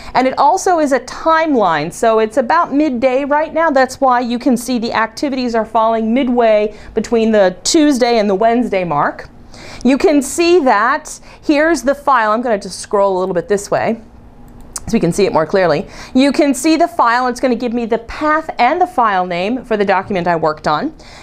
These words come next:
And you can also see the actions that were performed here in association with these key contacts. I was able to send them a couple of messages and it tracked them here.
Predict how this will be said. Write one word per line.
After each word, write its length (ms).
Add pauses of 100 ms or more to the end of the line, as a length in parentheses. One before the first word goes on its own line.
And 180
you 80
can 240
also 460
see 320
the 240
actions 800 (200)
that 200
were 120
performed 680
here 320
in 180
association 960
with 180
these 460
key 260
contacts. 840 (300)
I 120
was 140
able 180
to 120
send 380
them 160
a 60
couple 260
of 80
messages 400
and 100
it 80
tracked 460
them 140
here. 420